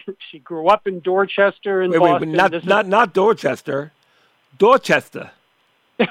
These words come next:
Speaker 2: Say it
Speaker 1: Yeah,
Speaker 2: right,
Speaker 1: Dor-,
Speaker 2: Anthony.
Speaker 1: Dorchester.
Speaker 2: That's right.
Speaker 1: But the point I wanted to make,
Speaker 2: <laughs>
Speaker 1: though, is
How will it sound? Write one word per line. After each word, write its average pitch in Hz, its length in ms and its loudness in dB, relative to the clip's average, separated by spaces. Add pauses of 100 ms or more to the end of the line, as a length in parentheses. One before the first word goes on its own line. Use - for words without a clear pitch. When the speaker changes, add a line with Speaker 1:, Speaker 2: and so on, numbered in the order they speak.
(260)
Speaker 2:
Say 233 140 0
it 233 80 4
Speaker 1:
Yeah, 226 80 2
Speaker 2:
right, 156 280 0
Speaker 1:
Dor-, 240 200 2
Speaker 2:
Anthony. 190 460 -10
Speaker 1:
Dorchester. 220 600 0
Speaker 2:
That's 160 220 -4
right. 110 200 -8 (240)
Speaker 1:
But 220 200 -4 (420)
the 214 80 0
point 269 260 2
I 240 80 6
wanted 226 360 -2
to 196 60 -12
make, 208 320 -2
Speaker 2:
<laughs> 107 120 -12
Speaker 1:
though, 160 440 -2
is 165 360 -6